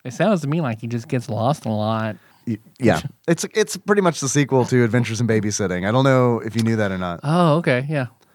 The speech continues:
Speaker 1: So Escape from L A. Oh, rip off. There's babysitting.
Speaker 2: Yeah.
Speaker 1: Yeah. <laughs>
Speaker 2: It's the,
Speaker 1: There you
Speaker 2: yeah,
Speaker 1: go.
Speaker 2: the rab-, we're falling down the rabbit hole.
Speaker 1: <laughs>
Speaker 2: Next question. Sword Requiem.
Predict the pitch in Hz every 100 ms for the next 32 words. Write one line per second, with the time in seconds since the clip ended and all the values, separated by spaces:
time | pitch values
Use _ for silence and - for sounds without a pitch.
0 | _ - 165 165 - 208 208 190 208 165
1 | - 190 156 139 147 113 - 117 120 147
2 | 127 123 107 110 160 151 139 - 170 156
3 | 156 180 175 160 156 175 175 175 175 165
4 | 170 156 180 160 151 147 139 143 131 220
5 | 120 180 - _ - _ _ _ - 151
6 | 165 - 151 135 - 107 85 - _ -
7 | - - 160 190 202 185 139 151 160 127
8 | 117 90 78 64